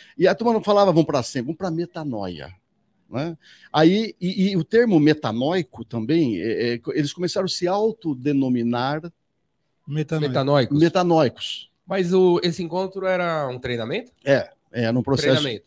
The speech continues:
Speaker 1: é,
Speaker 3: de liderança.
Speaker 1: isso, exato. Assim, de uma
Speaker 3: E, mas,
Speaker 1: maneira
Speaker 3: mas o que significa a palavra metanoia?
Speaker 1: Muito bem, então a palavra metanoia,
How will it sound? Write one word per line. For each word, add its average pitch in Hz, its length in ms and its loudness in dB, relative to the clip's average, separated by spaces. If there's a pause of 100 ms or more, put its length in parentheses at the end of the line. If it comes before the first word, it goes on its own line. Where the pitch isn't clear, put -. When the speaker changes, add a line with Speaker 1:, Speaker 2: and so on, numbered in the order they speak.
(100)
Speaker 1:
é, 175 200 2
Speaker 3:
de 120 60 -8
liderança. 135 580 -2
Speaker 1:
isso, 139 560 6
exato. 151 600 -2 (120)
Assim, 143 360 -6
de 127 100 -10
uma 147 80 2
Speaker 3:
E, 147 60 2
mas, 151 80 4
Speaker 1:
maneira 160 260 2
Speaker 3:
mas 175 120 0
o - 20 -4
que - 80 -10
significa 156 420 -2
a 123 40 -4
palavra 117 300 2
metanoia? 107 380 -4
Speaker 1:
Muito 135 180 2
bem, 123 220 4
então 107 180 0
a 120 80 4
palavra 139 360 6
metanoia, 143 840 4